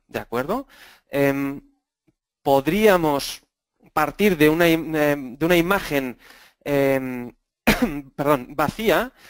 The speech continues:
y luego añadir esas, eh, es-, esos datos de prueba, inicializar, en definitiva, nuestro contenedor con datos de prueba,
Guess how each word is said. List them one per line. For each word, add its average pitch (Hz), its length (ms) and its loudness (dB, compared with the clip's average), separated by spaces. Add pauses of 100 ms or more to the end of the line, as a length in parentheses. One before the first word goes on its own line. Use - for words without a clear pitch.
(220)
y 180 140 -2
luego 160 420 4 (360)
añadir 147 500 2
esas, 143 720 0
eh, 131 400 -2
es-, - 240 -4
esos 147 280 -6
datos 147 360 -4
de 131 120 0
prueba, 170 400 0
inicializar, 131 840 -2
en 131 140 -12
definitiva, 127 640 -6 (420)
nuestro 143 280 -4
contenedor 139 500 0
con 123 180 -6
datos 131 260 -2
de 135 100 0
prueba, 196 420 0